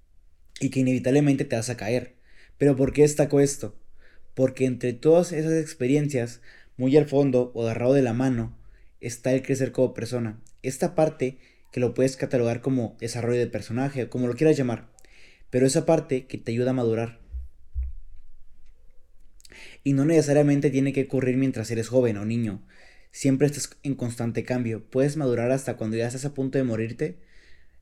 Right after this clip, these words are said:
Y esto significa que la edad no significa madurez. Porque así como hay gente muy sabia, madura a sus treinta años, hay gente que a sus sesenta años se siguen comportando igual que un muchacho de quince años. Puede ofrecerte un mejor consejo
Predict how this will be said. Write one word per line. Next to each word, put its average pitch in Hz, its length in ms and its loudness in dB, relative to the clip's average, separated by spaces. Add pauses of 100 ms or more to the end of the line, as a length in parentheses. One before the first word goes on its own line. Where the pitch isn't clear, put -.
Y 131 260 2
esto 127 180 -6
significa 135 460 -2
que 143 120 0
la 120 100 0
edad 117 340 -2 (180)
no 127 100 -6
significa 120 480 -6
madurez. 117 560 -2 (460)
Porque 131 240 -2
así 131 140 -4
como 160 160 2
hay 156 60 4
gente 147 300 2
muy 131 160 2
sabia, 135 400 2
madura 110 360 0
a - 20 -6
sus 101 200 -12
treinta 127 360 0
años, 127 400 -2 (320)
hay 120 100 -2
gente 135 400 0
que - 80 -2
a 117 60 0
sus 107 160 -12
sesenta 135 440 -2
años 139 440 -2 (380)
se - 140 -10
siguen 131 300 0
comportando 120 640 -4
igual 131 540 2
que 123 100 -8
un 123 80 -2
muchacho 123 300 -4
de 113 120 -2
quince 120 360 -6
años. 117 440 -6 (540)
Puede 135 160 2
ofrecerte 127 400 0
un 127 80 0
mejor 120 220 -4
consejo 120 580 -6